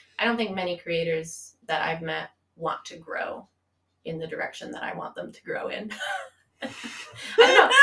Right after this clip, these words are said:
And, and maybe I'm just not number one at delivering constructive criticism,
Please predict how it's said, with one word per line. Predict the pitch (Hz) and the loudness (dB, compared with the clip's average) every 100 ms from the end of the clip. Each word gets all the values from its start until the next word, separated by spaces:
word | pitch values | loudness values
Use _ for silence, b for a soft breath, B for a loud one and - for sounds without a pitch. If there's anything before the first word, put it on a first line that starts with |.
| 605 | 12
And, | 294 - | 12 10
and | 294 | 10
maybe | 285 311 311 | 10 8 8
I'm | 247 233 | 8 6
just | 226 214 | 4 4
not | 214 196 190 - | 4 4 2 -2
number | 202 190 185 | -4 -2 0
one | 175 165 165 | 0 0 -2
at | 170 | -4
delivering | 175 165 165 170 | -4 -6 -6 -10
constructive | 175 170 - - - | -12 -14 -16 -18 -16
criticism, | 185 - - - - | -16 -14 -16 -16 -18